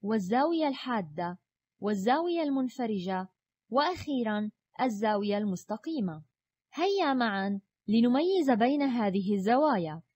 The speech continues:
الزاوية القائمة، لنلاحظ عقارب الساعة، إنهما متعامدان، والزاوية المحصورة بينهما قائمة. ماذا عن زوايا المسطرة؟ إنها زوايا قائمة،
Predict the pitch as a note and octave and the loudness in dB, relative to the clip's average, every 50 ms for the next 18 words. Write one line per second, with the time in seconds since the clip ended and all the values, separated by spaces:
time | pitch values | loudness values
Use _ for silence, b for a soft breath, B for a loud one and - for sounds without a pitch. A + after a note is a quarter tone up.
0 | _ _ _ - C4 C4+ A#3 A3 A#3+ A#3 A3 G#3+ G#3+ G#3+ A3+ B3+ C#4 C4+ - E4+ | _ _ _ 6 6 6 8 8 8 8 8 8 6 6 6 6 4 2 0 0
1 | E4+ D4+ - - F#3+ F3+ E3 D#3 E3 - _ _ _ _ _ A3+ B3 B3+ B3+ C4+ | 0 0 2 2 0 0 0 -2 -6 -10 _ _ _ _ _ 2 4 6 6 6
2 | C#4 D4+ F#4 G4 - A4 G4+ F4 D#4+ B3 B3 - - A3 G#3+ G3+ G3+ G3 F#3 A3 | 6 6 4 4 2 0 2 2 2 0 0 0 0 2 2 4 2 2 2 0
3 | A#3+ - - - E4+ D4+ A3+ E3 D#3 D3 - - - _ _ - B3+ C4 C4+ E4 | 0 -2 -2 0 2 2 2 0 -2 -6 -8 -10 -14 _ _ 2 4 6 6 6
4 | G4+ G4+ G#4 F#4+ F4 D4+ C#4 C4+ B3+ B3 - A#3+ G#3+ G3 F#3+ G3+ G3 G3+ A3 A3+ | 4 2 2 2 4 4 4 4 4 2 2 2 0 0 2 2 2 2 2 2
5 | A3+ D4 D#4 B3 F#3 D#3+ D#3 D#3 D#3+ - _ _ - G3 A3 G3+ G3 - - F#4+ | 2 2 2 2 0 0 -2 -8 -12 -14 _ _ 0 0 2 4 4 6 6 6
6 | G#4+ G#4+ G4 F4 C#4+ C4 A#3+ A3 - - - C#4+ D#4+ F4 E4+ C4+ C#4 C4+ C4 C4 | 6 4 4 4 4 4 2 2 0 -4 -4 -2 0 0 2 2 2 2 2 2
7 | C4 B3+ G#3+ A3 G3+ G3 F#3 F3+ F#3 F#3+ - _ F#4 G4 G4 D4 - G#3 G3+ F3+ | 2 2 2 2 0 0 0 0 -2 -4 -6 _ -2 2 2 2 2 2 0 0
8 | D#3+ D#3 D#3 - _ _ A#3+ D4+ F#4 G#4 G#4+ F#4 F#4 F4 E4+ D#4+ C#4 B3+ A#3+ A3 | 0 -2 -8 -12 _ _ 0 2 2 2 2 2 2 2 2 2 2 2 2 2
9 | G#3+ A3+ A3 A3 G#3+ G#3 G#3 A3 B3 D4 E4+ F#4+ F#4 - - - A3+ F#3+ E3+ D3+ | 2 2 2 4 2 4 4 2 2 2 0 0 -2 -4 -2 -2 -2 0 -2 -4
10 | D#3 - _ _ _ _ _ _ - D#4 F#4+ G#4 G4+ G4+ F#4 D#4 D#4 D#4 D#4 C4+ | -8 -12 _ _ _ _ _ _ -2 0 0 0 0 0 0 0 0 0 0 2
11 | B3 A#3+ A#3 A3 G3+ F#3+ F#3 F#3+ G3+ A#3+ C#4 - - F4+ F4+ C#4 - G3 G3+ F3+ | 2 2 2 2 2 2 2 2 2 0 0 -2 -2 0 0 0 0 0 0 0
12 | D#3+ D#3 - | -2 -4 -8